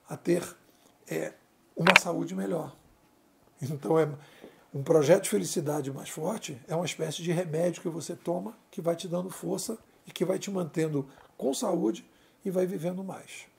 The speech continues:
É um pouco por aí. O que que vocês acharam? Bom, galera, bimodais exógenos, quero fazer um convite pra vocês. É, venham fazer o curso Felicidade dois ponto zero. Vão ter dois encontros, um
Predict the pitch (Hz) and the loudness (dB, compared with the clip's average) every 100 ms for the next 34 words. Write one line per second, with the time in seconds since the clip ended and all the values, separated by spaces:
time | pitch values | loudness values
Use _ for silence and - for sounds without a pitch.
0 | _ _ _ - 175 156 175 - 202 170 | _ _ _ -4 -4 2 2 4 4 6
1 | 113 - 143 165 147 - - - - _ | 4 -2 -8 -8 -4 -6 -6 -14 -20 _
2 | _ - - _ - - - _ _ - | _ -10 -10 _ -18 -18 -20 _ _ -20
3 | - - - _ _ 147 147 143 156 139 | -20 -20 -20 _ _ 6 8 10 12 12
4 | 123 92 - - 127 156 147 127 156 151 | 10 6 -4 -2 4 6 8 12 12 12
5 | - - - - 147 131 117 147 123 110 | 6 0 -2 4 4 6 8 10 8 4
6 | 107 101 - - - 143 - 123 143 139 | -2 -6 -8 -10 -2 0 2 4 2 2
7 | 139 110 156 - 160 139 135 - 113 - | 0 2 -2 0 2 4 2 -2 -10 -10
8 | - - _ - - - - - _ _ | -16 -20 _ -20 -20 -20 -20 -20 _ _
9 | - 131 110 104 - - _ _ _ - | -2 0 2 0 -2 -18 _ _ _ -6
10 | 117 175 202 170 165 135 147 - 147 131 | 8 8 8 6 6 6 4 2 -2 -2
11 | - 131 - - - - 131 131 131 123 | -6 -8 -10 -20 -20 -4 -2 -2 -2 -2
12 | 127 120 127 - 131 113 117 104 101 151 | -2 -2 -4 -4 -8 -8 -4 -2 -2 -6
13 | 117 _ _ _ _ _ _ - 135 120 | -16 _ _ _ _ _ _ -8 -6 -2
14 | 135 117 170 147 - - 143 - 123 117 | 2 6 6 4 -2 -6 -6 0 2 2
15 | - - 151 | -4 -4 -4